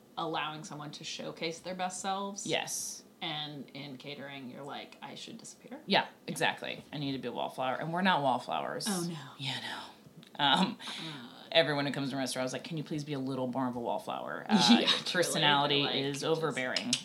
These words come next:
Speaker 2: Uh, take it down a notch. Um, yeah, so
Speaker 1: Yeah.
Speaker 2: Party Down, great show. Uh, definitely, you know, obviously not realistic, but again, uh,
Speaker 1: Right.
Speaker 2: I mean, who wants to see
Speaker 1: I'm no
Speaker 2: realistic
Speaker 1: Lizzie
Speaker 2: anything?
Speaker 1: Cap.
Speaker 2: I'm <laughs> great nose job.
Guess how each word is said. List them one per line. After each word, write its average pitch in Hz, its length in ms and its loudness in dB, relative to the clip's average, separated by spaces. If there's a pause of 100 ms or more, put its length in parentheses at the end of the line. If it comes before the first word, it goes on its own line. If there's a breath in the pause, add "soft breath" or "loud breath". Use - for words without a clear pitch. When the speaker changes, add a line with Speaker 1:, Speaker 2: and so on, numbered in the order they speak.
(140)
Speaker 2:
Uh, 131 520 6 (120)
take - 200 -10
it 180 60 -8
down 156 160 -2
a - 40 -4
notch. 76 400 -4 (600 loud breath)
Um, 190 320 10
yeah, - 160 10
so - 160 4
Speaker 1:
Yeah. - 80 0
Speaker 2:
Party 277 180 8
Down, 254 400 8 (300)
great 180 260 2
show. 165 760 8
Uh, 151 420 10
definitely, 170 880 6
you 170 120 0
know, 92 120 0
obviously 139 440 -2
not 123 320 -2
realistic, 127 680 -4
but 160 120 -2
again, 113 360 -4 (400)
uh, - 60 2
Speaker 1:
Right. 117 260 4 (140)
Speaker 2:
I 151 80 4
mean, 131 280 -4 (380)
who - 140 -6
wants 139 260 0
to - 40 -4
see - 160 -6
Speaker 1:
I'm 123 60 -4
no 123 80 0
Speaker 2:
realistic - 360 2
Speaker 1:
Lizzie 131 200 0
Speaker 2:
anything? 147 240 0
Speaker 1:
Cap. 143 140 -2
Speaker 2:
I'm 190 260 10
<laughs> - 1300 -2
great 165 420 2
nose 127 260 -2
job. 85 420 -2